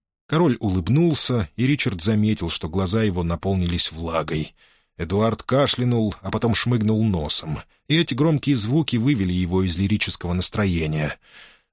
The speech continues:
«Но если Джордж посмеет выступить против меня из-за этих поместий», вернулся он к прежней теме, «брат он мне или нет, Ричард,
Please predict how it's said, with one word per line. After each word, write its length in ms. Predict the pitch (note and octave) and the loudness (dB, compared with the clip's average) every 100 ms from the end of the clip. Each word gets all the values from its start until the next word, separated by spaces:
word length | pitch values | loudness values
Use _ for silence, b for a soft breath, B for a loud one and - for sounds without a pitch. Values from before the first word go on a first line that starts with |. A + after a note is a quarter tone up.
| _ | _
«Но 180 | E2 G2 | -2 2
если 400 | G#2+ C3+ - C#3 | 4 4 2 0
Джордж 560 | A2+ G#2 D#3 D#3 A#2+ - | 0 2 4 4 0 0
посмеет 480 | C#3+ - D#3 D#3 | 0 2 4 2
выступить 560 | A2+ C#3 D#3+ D3 - C3+ | 2 2 2 0 0 -2
против 360 | - D3 C3+ G#2+ | 0 0 2 2
меня 440 | C3+ C#3 E3 E3+ | 2 4 4 4
из-за 220 | A#2+ G2 | 2 2
этих 320 | A#2 A2 A2+ | 2 2 0
поместий», 840 | - C3+ B2+ G#2+ - - D#3+ D2+ - _ _ _ _ _ | 2 2 4 2 2 -2 -4 -6 -14 _ _ _ _ _
вернулся 500 | F2+ G#2+ G#2 G2 - | -2 0 0 0 0
он 120 | G2 | -2
к 60 | F2+ | -4
прежней 360 | G2 G2 F#2+ F#2 | -2 0 0 -2
теме, 460 | - F2 D#2+ D#2+ C#2 - _ _ _ _ | -2 -2 0 -2 -4 -10 _ _ _ _
«брат 460 | D#2+ F#2+ A#2 C#3+ D3 | -6 0 4 4 2
он 140 | C3+ | 2
мне 200 | C3 C3 | 2 2
или 280 | A#2+ A#2+ A#2+ | 2 2 4
нет, 360 | A2+ B2+ D#3+ - | 4 4 2 0
Ричард, 640 | G2 F#2+ - E3 - - | -2 0 0 -4 -8 -14